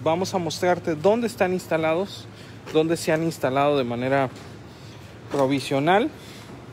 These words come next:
Y hoy está planteado a las tres de la tarde una gran faena entre todos los locatarios para venir a sacar y tirar todo.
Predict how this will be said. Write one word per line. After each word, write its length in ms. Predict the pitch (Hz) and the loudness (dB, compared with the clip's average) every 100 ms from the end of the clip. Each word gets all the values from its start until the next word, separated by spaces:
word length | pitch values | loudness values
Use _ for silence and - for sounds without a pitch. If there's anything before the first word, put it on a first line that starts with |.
| - - - - - - - - 170 | -18 -18 -18 -18 -18 -18 -18 -10 -2
Y 320 | 175 220 220 | 0 0 2
hoy 220 | 156 170 | 4 4
está 200 | 170 190 | 4 2
planteado 640 | 180 175 160 170 175 180 - | 4 2 6 6 6 4 0
a 100 | 139 | -4
las 200 | 135 135 | -4 -4
tres 220 | 170 175 | -4 -2
de 80 | 180 | 0
la 120 | 156 | 0
tarde 420 | 151 175 175 208 - - - - - - - - - - - - - - - | 6 6 6 2 -4 -14 -18 -18 -16 -18 -18 -18 -18 -18 -18 -18 -18 -10 0
una 220 | 170 170 | 4 6
gran 360 | 165 175 180 180 - - - - - - - | 6 4 4 -2 -10 -16 -18 -18 -18 -18 2
faena 520 | 156 165 185 151 147 147 - | 4 6 4 2 -2 -6 -10
entre 300 | 131 123 131 | -6 -4 -4
todos 380 | 127 170 165 160 | 4 6 6 4
los 120 | 131 | 2
locatarios 800 | 120 110 127 160 160 185 - - - - - - - - - - - - - | 0 -2 0 4 6 4 0 -6 -8 -16 -16 -16 -16 -16 -16 -16 -16 -16 -4
para 220 | 143 165 | 2 4
venir 240 | 175 196 226 | 4 4 4
a 40 | |
sacar 380 | 220 185 214 233 | 2 2 4 4
y 60 | 214 | 2
tirar 340 | 190 208 226 | 4 4 4
todo. 320 | - 277 311 | 4 4 4